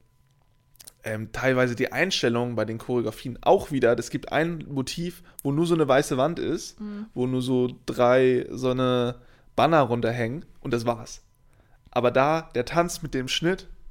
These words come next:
Speaker 1: weißt du, wenn sie so von schräg unten rein, richtig geil. Dann das Ding in der Umkleide, wo Sungjan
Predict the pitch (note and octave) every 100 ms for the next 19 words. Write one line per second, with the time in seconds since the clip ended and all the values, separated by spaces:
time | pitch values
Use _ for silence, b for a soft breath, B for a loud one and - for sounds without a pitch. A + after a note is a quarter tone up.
0 | - - - D#3 D3 B2+ A#2+ A#2 A#2+ B2+
1 | - D3+ C#3+ D3+ G#2+ A#2+ A#2 F3 - b
2 | b C3+ B2 - A#2+ B2 A2+ A2+ A2+ B
3 | B A#2 B2+ B2+ B2 - C#3 C#3+ C3+ D3+
4 | E3+ - C#3+ D3 D#3+ E3 b b b -
5 | A2+ G2+ - - - - - - C#3 C3+
6 | C#3 C3+ C#3